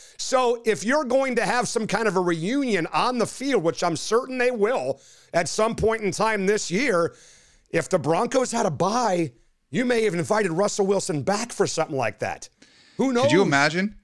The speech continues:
Speaker 1: Who
Speaker 2: And, and
Speaker 1: knows?
Speaker 2: here's, here's the thing, because I'm, I'm glad we're talking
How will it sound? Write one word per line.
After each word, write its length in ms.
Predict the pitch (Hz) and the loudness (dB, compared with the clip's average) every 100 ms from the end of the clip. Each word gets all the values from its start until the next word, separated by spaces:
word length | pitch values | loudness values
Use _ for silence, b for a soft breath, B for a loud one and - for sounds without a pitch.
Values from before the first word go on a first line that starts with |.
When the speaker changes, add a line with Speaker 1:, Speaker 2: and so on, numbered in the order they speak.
| _ | _
Speaker 1:
Who 140 | 247 | 0
Speaker 2:
And, 80 | 247 | 4
and 320 | 190 262 220 | 4 4 2
Speaker 1:
knows? 120 | 139 | 2
Speaker 2:
here's, 300 | 240 320 - - | 0 0 -2 -2
here's 260 | 196 311 | 0 0
the 100 | 285 | -2
thing, 260 | 185 233 165 | 0 0 -2
because 280 | 135 175 160 | -2 -2 0
I'm, 160 | 160 165 | -2 -4
I'm 140 | 147 143 | -6 0
glad 200 | 240 302 | 0 0
we're 40 | |
talking 560 | - 151 175 160 131 117 | 0 0 0 0 0 -2